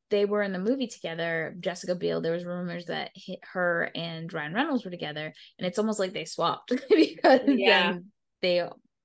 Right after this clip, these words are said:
Speaker 1: dated each other. But anywho, so yeah, that video was salacious at the time.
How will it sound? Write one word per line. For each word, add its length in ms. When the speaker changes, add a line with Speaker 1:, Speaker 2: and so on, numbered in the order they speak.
Speaker 1:
dated 240
each 180
other. 160
But 180
anywho, 360
so 180
yeah, 340
that 220
video 680
was 220
salacious 800
at 120
the 80
time. 220